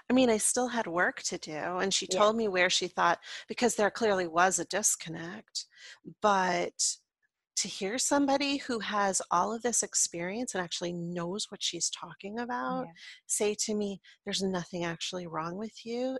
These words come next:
Speaker 1: It was like letting go of twenty-five years of worry and doubt and fear.
Speaker 2: Mm-hmm.
Speaker 1: And that, once that had happened, I,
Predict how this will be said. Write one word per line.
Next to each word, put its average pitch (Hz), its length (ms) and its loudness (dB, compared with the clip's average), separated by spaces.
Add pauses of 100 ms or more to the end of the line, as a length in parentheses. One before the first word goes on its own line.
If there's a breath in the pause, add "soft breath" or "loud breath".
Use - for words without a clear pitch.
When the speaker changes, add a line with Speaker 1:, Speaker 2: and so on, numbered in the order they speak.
Speaker 1:
It 214 140 2
was 202 200 -2
like 190 260 4 (100)
letting 190 380 2
go 175 240 0
of 170 120 -8
twenty-five 170 760 -4
years 170 460 -2
of - 220 -8
worry 175 640 -4
and 175 160 -6
doubt 170 380 -10
and 170 160 -8
fear. - 680 -12
Speaker 2:
Mm-hmm. 180 760 -10 (1040 soft breath)
Speaker 1:
And 196 220 4 (140)
that, 202 720 6
once 214 440 4
that 202 320 4
had 240 200 -6
happened, 165 920 -2 (460)
I, 180 460 2